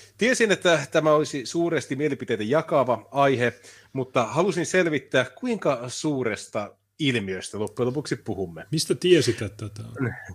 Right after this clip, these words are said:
Speaker 1: <laughs>
Speaker 2: jakava?
Speaker 1: Niin, <laughs> hän arveli. Ö,
Speaker 2: Ennakkoluulo.
Speaker 1: lo-, on vaikea arvioida tämän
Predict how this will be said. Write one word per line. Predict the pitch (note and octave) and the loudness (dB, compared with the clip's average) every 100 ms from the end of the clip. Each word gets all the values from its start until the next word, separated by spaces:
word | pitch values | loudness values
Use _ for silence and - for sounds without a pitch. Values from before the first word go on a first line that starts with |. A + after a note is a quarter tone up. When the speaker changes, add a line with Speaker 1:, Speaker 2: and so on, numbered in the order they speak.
| - - | -18 -20
Speaker 1:
<laughs> | - _ _ _ | -20 _ _ _
Speaker 2:
jakava? | A#2+ G#2+ A#2 G2 A#2 - _ - - - - _ - - - _ _ | -12 -6 -6 -6 -10 -18 _ -18 -16 -16 -20 _ -20 -20 -20 _ _
Speaker 1:
Niin, | C3+ C3 C3+ - - - | 4 6 6 -2 -4 2
<laughs> | F3 C3+ - | 2 2 -4
hän | - C3 | -2 2
arveli. | C3 B2+ F#2 F#2 | 4 4 0 -8
Ö, | - - - - - | -10 -12 -12 -18 -10
Speaker 2:
Ennakkoluulo. | A#2+ B2 B2 A2 G#2 G#2 B2 - - | 2 4 4 2 -4 -8 -12 -14 -4
Speaker 1:
lo-, | F3 F#3+ - _ _ _ _ _ | 0 0 -2 _ _ _ _ _
on | F3+ D#3+ | 0 4
vaikea | A#3+ C#4+ - E3+ D#3+ | 4 4 6 6 6
arvioida | F#3 D3+ C#3+ C3 C3 B2+ - - - | 4 2 2 2 4 2 0 -10 -4
tämän | C#3+ C3+ B2 | 0 0 0